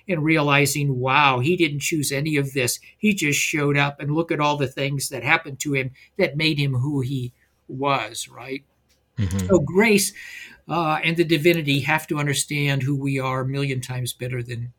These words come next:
Speaker 1: than, than we do. Why would we want any of us to make, <laughs> make decisions with eternal consequences?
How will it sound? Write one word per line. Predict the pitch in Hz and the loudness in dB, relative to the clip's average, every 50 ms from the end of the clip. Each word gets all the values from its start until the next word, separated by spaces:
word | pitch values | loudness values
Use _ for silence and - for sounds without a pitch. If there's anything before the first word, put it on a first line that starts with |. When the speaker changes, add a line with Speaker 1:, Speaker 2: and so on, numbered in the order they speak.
| - _ | -20 _
Speaker 1:
than, | - 120 117 127 - - _ _ - | -10 -8 -8 -8 -10 -14 _ _ -6
than | 127 120 120 117 | -6 -4 -4 -4
we | 127 131 127 | -4 -4 -4
do. | 123 123 117 117 117 - - - - - _ | -4 -4 -4 -4 -4 -6 -10 -20 -20 -20 _
Why | - 240 254 285 | -2 0 0 2
would | 269 262 226 180 | 2 2 0 2
we | 165 180 180 | 2 2 2
want | 165 160 160 151 151 - _ _ | 2 2 0 0 0 -2 _ _
any | 156 160 175 165 147 | -4 -2 0 2 2
of | 127 123 | 2 0
us | 123 117 - - | -2 -4 -6 -6
to | - - 139 127 | -6 -8 -8 -6
make, | 131 135 131 123 123 - - - - _ _ _ _ | -4 -4 -4 -6 -6 -10 -16 -20 -20 _ _ _ _
<laughs> | - 156 - - 349 - - - 151 - - - - - - - - - | -4 -2 4 6 4 6 6 2 -2 -2 -4 -8 -12 -10 -12 -12 -8 -4
make | 180 180 202 220 - - 269 - 156 | 2 6 6 6 6 4 2 0 -2
decisions | 139 180 180 - - - - - 220 185 - - - 190 160 143 | 0 2 4 4 4 4 4 4 4 4 4 4 2 0 0 2
with | 165 180 165 139 | 2 2 4 4
eternal | 180 175 - - 180 175 180 185 160 135 | 2 0 0 0 0 2 2 2 0 0
consequences? | - 160 160 160 160 - 160 143 127 - _ - 117 117 - - 117 113 - | 0 0 0 0 0 -2 -4 -4 -6 -8 _ -16 -12 -10 -10 -8 -10 -12 -14